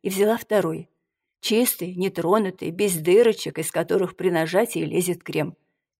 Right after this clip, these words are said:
"Кир, я хочу, чтобы ты самостоятельно сделал вывод. Просто вспомни пьесу про моих друзей и подумай, какую ошибку ты совершил". "Выбрал не тот стиль изложения".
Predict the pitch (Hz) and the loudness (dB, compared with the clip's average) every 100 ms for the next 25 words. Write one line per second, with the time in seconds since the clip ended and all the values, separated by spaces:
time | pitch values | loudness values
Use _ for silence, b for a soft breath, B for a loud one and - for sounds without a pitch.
0 | _ - 240 170 - _ _ _ _ 170 | _ 0 2 2 -8 _ _ _ _ 0
1 | 269 285 254 320 311 254 226 233 277 - | 2 2 2 2 2 2 2 0 0 2
2 | 226 226 214 214 254 302 254 214 196 202 | 0 2 2 4 4 2 0 -2 -2 2
3 | 240 240 233 208 190 151 _ _ _ _ | 2 2 2 4 2 0 _ _ _ _
4 | _ _ _ 277 285 269 262 - 285 339 | _ _ _ 2 4 0 -2 0 2 4
5 | 330 330 247 247 233 - 208 214 214 214 | 4 2 2 4 4 4 0 2 2 2
6 | 208 196 214 196 180 180 - _ _ 285 | 2 0 -2 0 0 0 -8 _ _ -2
7 | 285 381 214 202 190 180 _ _ _ _ | 2 2 4 4 2 -4 _ _ _ _
8 | _ 208 226 330 359 359 - 247 240 - | _ 2 2 4 4 4 2 -2 0 0
9 | 311 370 370 262 233 247 277 262 240 233 | 2 2 0 -4 -2 0 0 0 -2 -4
10 | - 156 - _ _ _ _ _ _ _ | -6 -6 -8 _ _ _ _ _ _ _
11 | _ _ _ _ - 185 165 185 196 233 | _ _ _ _ -14 0 4 4 4 4
12 | 226 185 175 175 180 196 - - - 180 | 6 4 2 2 2 2 2 -6 2 4
13 | 214 202 175 175 170 175 170 175 180 196 | 6 4 2 0 0 0 2 2 0 -2